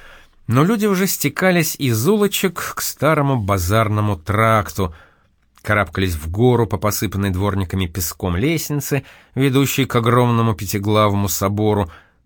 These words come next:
за которым раскинулись палаточные ряды праздничной ярмарки.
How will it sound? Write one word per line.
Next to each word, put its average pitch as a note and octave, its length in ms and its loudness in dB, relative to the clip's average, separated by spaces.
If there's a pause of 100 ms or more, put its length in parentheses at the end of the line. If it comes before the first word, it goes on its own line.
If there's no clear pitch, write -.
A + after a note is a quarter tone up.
за F#2 160 -6
которым F#2 340 -2
раскинулись F#2 540 -4
палаточные F2+ 640 -2
ряды F2 280 -2
праздничной E2+ 640 -4
ярмарки. D#2 640 -6